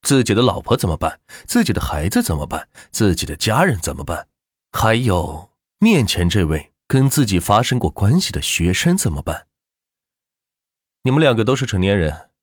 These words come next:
做什么事情也都是你情我愿，但是你身为老师，应该知道老师的职业道德是什么。我劝你善良。”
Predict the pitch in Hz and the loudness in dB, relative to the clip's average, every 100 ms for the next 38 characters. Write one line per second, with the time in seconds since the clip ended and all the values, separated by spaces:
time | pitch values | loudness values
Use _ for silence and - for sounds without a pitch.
0 | _ - 135 - 90 - 107 - - _ | _ -4 -2 0 -2 0 -2 -2 -8 _
1 | _ 101 95 107 107 69 98 110 76 90 | _ -2 0 0 -2 -2 -2 -2 -2 -4
2 | - _ _ _ _ _ _ 165 156 147 | -6 _ _ _ _ _ _ 2 2 2
3 | 117 139 139 131 82 - 104 101 - _ | 0 0 2 2 2 0 0 0 -4 _
4 | - 131 139 139 135 95 76 107 92 - | -6 0 0 2 2 2 0 0 -2 0
5 | 87 123 117 156 73 - 73 62 - - | 0 0 2 0 0 -4 -6 -6 -10 -14
6 | _ _ _ _ _ - 85 - 101 73 | _ _ _ _ _ -4 -2 -2 -2 -2
7 | 135 117 76 | -2 -2 -4